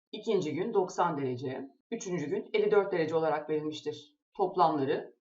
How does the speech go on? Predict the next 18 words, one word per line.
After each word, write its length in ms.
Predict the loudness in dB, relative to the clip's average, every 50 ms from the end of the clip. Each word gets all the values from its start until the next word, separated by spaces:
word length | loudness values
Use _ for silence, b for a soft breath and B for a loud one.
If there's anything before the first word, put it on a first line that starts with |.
| _ _
iki 220 | -8 -8 -6 -6 -8
yüz 160 | -6 -2 0
yetmiş 320 | 0 0 0 -4 -4 -2
derece 240 | 0 0 0 0 -4
yapar. 320 | -6 -4 -6 -8 -8 -8 -12 -18 _ _ _ _ _ _ _ _
Merkez 400 | 2 4 4 4 4 2 0 0
açılar 380 | -2 -2 2 4 4 4 4 2
toplamı 400 | 0 -2 2 2 4 4 4 4
olan 300 | 4 4 4 4 0 -4
üç 140 | -8 -8
yüz 100 | -2 2
altmış 360 | 2 2 2 2 -4 -8 -4 -4
dereceden 560 | -2 -2 -2 -4 -4 -4 -4 -6 -6 -10 -16 _ _ _ _ _ _ _ _
iki 180 | -14 -6 -2 -2
yüz 120 | -2 0
yetmiş 340 | -2 -2 -2 -2 -4 2 6
derece 240 | 6 6 6 4 0
çıkarıldığında 920 | -6 -6 -2 0 0 0 0 0 -2 -2 -2 0 0 -2 -2 -2 -8 -16